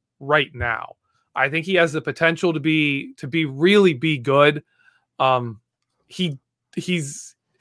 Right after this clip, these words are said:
he's not there yet. It's, it's kinda like Chase Claypool. You know, you've got these two guys that are both, like, they show it.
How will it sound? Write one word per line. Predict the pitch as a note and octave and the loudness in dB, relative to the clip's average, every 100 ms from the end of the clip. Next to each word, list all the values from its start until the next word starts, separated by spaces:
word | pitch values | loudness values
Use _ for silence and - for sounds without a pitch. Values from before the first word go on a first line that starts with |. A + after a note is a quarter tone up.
| - - - - | -20 -20 -20 -20
he's | - F#3+ D3+ | -4 -2 2
not | F#3 G3 E3 | 4 4 6
there | F3 D#3 | 4 4
yet. | C3+ A2+ - - _ _ _ - | 0 -4 -6 -20 _ _ _ -2
It's, | F#3+ A3+ | -2 2
it's | B3 | 0
kinda | - C4 | 4 6
like | C4 A#3+ | 8 6
Chase | C4 A#3 - | 4 2 4
Claypool. | A#3+ G3 - B2 | 4 4 2 -6
You | C3 | -2
know, | D#3 | -2
you've | F#3 F#3+ | 0 4
got | A3 G#3+ | 4 2
these | F3+ | -4
two | - G3+ | -4 2
guys | F3+ D#3+ C3+ | 4 4 2
that | D#3 | -4
are | |
both, | C#3 F3+ F3 | 0 0 0
like, | D#3+ D#3+ | -2 -2
they | F3 | -4
show | - - A#3+ D#3 | -4 0 2 2
it. | A2+ | 0